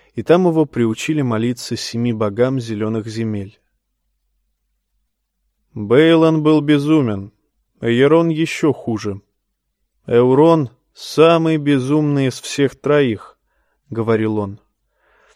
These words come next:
"А ты, лорд-капитан, если я выкрикну твое имя,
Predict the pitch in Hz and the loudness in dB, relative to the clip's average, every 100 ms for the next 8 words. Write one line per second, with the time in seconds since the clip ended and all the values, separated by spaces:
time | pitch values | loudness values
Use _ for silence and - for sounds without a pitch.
0 | _ _ - 151 180 - 160 120 107 101 | _ _ 2 4 4 2 2 2 -2 -6
1 | _ - - 120 - 110 101 101 113 123 | _ -14 -6 -6 -4 -4 -4 -8 -4 2
2 | 147 - 165 170 160 165 147 139 151 135 | 2 2 4 6 6 4 2 -4 -2 -2
3 | 139 156 156 151 117 104 104 | 2 2 4 0 -2 -6 -10